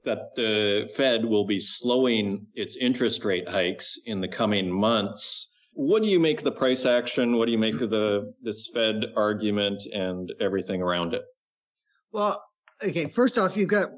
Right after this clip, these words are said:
Speaker 2: what's really happening with Fed policy and interest rates. And the Fed has indicated that they, you know, they have made the bulk of their interest rate hikes, and they might make another seventy-five basis point increases.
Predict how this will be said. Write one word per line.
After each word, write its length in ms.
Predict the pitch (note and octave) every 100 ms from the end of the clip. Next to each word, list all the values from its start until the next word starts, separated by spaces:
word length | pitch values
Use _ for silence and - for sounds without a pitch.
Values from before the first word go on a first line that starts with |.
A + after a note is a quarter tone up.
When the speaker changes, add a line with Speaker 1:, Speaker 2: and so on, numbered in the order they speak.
| _ _ -
Speaker 2:
what's 320 | F3+ G3+ F3
really 300 | F#3 G3 F#3+
happening 420 | F3 E3 E3+ D3
with 200 | C#3+ D3 -
Fed 240 | D#3+ D3+
policy 640 | D#3 D3+ D3 - E3 D#3 D#3
and 100 | D3
interest 380 | C3+ C#3 C3+
rates. 240 | B2+ B2 -
And 280 | E3+ E3 D#3+ - _ _
the 80 | F#3
Fed 280 | - A#3+ A3+
has 260 | G#3 F#3+ F3+
indicated 680 | G3 F#3+ F#3+ F3+ E3 F3
that 220 | F3 D#3 D#3+
they, 280 | E3+ E3 D#3 - _ -
you 80 | F#3
know, 140 | D3+
they 160 | F3+ F3
have 160 | F3
made 260 | D3 E3+ D#3+
the 60 |
bulk 400 | D3 D#3+ D#3+ D#3
of 120 | D#3+ C3
their 300 | D3 C#3 C3+
interest 380 | - D#3 D3+ -
rate 140 | C3 -
hikes, 360 | B2 A#2 - D#3
and 180 | C#3+
they 80 | D3+
might 280 | D3+ D#3 D#3+
make 260 | D3 D3+ D3+
another 300 | D3 D3 C#3
seventy-five 760 | - E3+ D#3+ D3 E3 C#3 C3
basis 340 | D3+ C#3 C#3+ B2+
point 320 | - C#3 C#3
increases. 600 | C#3+ C3 - C3 C#3+ B2+